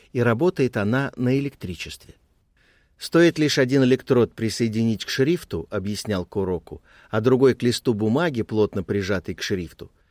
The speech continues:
как сразу же получится отпечаток.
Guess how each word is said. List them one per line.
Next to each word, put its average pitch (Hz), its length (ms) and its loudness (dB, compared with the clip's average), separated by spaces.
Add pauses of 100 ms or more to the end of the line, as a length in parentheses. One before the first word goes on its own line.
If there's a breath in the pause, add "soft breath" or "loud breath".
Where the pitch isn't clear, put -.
(180)
как - 200 -4
сразу 139 440 0
же 95 120 -4
получится 131 600 -4
отпечаток. - 640 -10